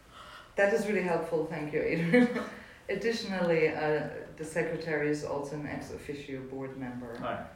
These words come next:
Speaker 1: and that maybe makes the selection of that person,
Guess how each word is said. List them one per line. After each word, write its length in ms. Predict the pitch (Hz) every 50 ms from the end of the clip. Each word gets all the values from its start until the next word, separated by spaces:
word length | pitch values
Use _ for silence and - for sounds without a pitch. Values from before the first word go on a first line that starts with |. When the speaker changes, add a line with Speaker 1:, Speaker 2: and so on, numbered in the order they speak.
| - - - - - - - - - -
Speaker 1:
and 140 | 139 135
that 300 | 135 135 131 123 127 - - - - - - -
maybe 400 | - 156 151 143 135 135 143 139
makes 600 | 139 139 139 135 131 131 123 - - - - - - - - - - - - - - - - - - - -
the 60 | 156
selection 680 | 151 - - 160 147 147 147 147 - - - 147 143 139
of 260 | 131 131 135 131 - 135
that 260 | 127 127 127 127 -
person, 580 | 143 127 127 - - 127 123 123 123 123 127